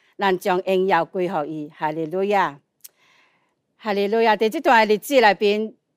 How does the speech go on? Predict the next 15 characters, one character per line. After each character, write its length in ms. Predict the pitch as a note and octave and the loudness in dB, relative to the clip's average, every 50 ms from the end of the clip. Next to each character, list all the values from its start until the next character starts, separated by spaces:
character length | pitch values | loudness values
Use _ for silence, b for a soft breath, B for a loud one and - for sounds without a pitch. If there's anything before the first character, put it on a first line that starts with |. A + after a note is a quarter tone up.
| _ _ _ _ _ _ _ _ _ _ _ _ _ _ _ _ | _ _ _ _ _ _ _ _ _ _ _ _ _ _ _ _
因 160 | - A#3+ A#3 | -4 -2 0
着 160 | G#3 A#3 A3+ | 2 2 2
福 100 | G#3+ C4+ B3+ | 2 0 0
建 220 | - C4+ B3+ A#3 | 2 0 0 2
堂 260 | A3 A#3 G#3 A3 A#3 | 2 0 0 0 -2
有 300 | A#3+ A#3 A3 G#3 G3+ F#3+ F#3+ G3+ | -2 -2 -2 0 -2 -2 -6 -8
真 200 | - A3 G#3 G#3+ | -8 -6 -6 -4
侪 720 | - A3 G3+ G3 G3 F#3+ G3 F#3+ F#3+ F#3+ F#3+ F#3 F3+ F#3 | -2 -2 0 0 0 0 0 0 -2 -2 -2 -2 -4 -4
年 260 | F3+ F#3+ F#3+ F#3 F#3+ F3+ | -4 -2 -2 -2 -2 -2
长 240 | - C4+ B3 A3 | -2 -2 0 0
的 500 | G#3+ G3+ F#3+ F#3 F3+ E3+ F3 E3+ E3 - - _ _ _ _ _ _ _ | 0 0 0 0 0 -2 -4 -6 -8 -10 -14 _ _ _ _ _ _ _
弟 180 | - F#3 F3 | -4 -4 -2
兄 160 | F#3+ G#3 G3 | -2 -2 -4
姊 160 | F3+ - F#3 F#3 | -4 -4 -6 -4
妹， 380 | F3 F#3+ F3+ E3+ E3 D#3+ - | -2 -2 -2 -2 -4 -6 -10